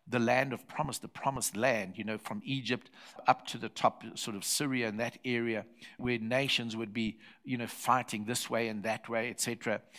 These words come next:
Kings coming, kings going down, then the south is in power, then the north is in power, and how it would affect. And it was an absolute blueprint program that God was giving Daniel, showing what would happen right up until the time of Jesus.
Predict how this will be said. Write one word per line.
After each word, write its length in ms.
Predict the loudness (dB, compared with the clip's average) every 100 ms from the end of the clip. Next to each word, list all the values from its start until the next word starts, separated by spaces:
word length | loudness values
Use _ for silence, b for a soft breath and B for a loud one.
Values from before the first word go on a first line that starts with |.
| B B
Kings 240 | -4 0
coming, 360 | 0 0 0 -4
kings 280 | -4 -4 -2
going 300 | 0 0 4
down, 320 | 8 8 6
then 200 | 0 0
the 80 | 0
south 400 | 4 8 6 4
is 140 | -4
in 180 | -4 -8 -2
power, 300 | 2 2 0
then 200 | -2 -2
the 80 | -2
north 300 | -2 -2 -4
is 120 | -6
in 100 | -2
power, 240 | 4 4
and 100 | 4
how 260 | 2 2 2
it 80 | 0
would 120 | -4
affect. 360 | -6 0 -2 B B B B B
And 100 | -2
it 40 | 0
was 180 | 0 0
an 120 | -2 2
absolute 640 | 2 2 0 0 0 -4 0
blueprint 640 | 6 6 4 -4 -4 -8 -10
program 1120 | -12 -6 2 6 6 4 2 2 0 -2 -6 B B B B 4
that 220 | 4 6
God 260 | 10 10
was 160 | 8 -2
giving 320 | 2 2 2
Daniel, 320 | 6 6 6
showing 420 | 2 4 6 6 4
what 140 | 0
would 160 | 0 0
happen 460 | 6 6 6 -2
right 460 | -2 -6 2 4 6
up 120 | 4
until 360 | 0 2 4 4
the 80 |
time 300 | 2 2 2
of 120 | 2 0
Jesus. 460 | 2 2 0 -2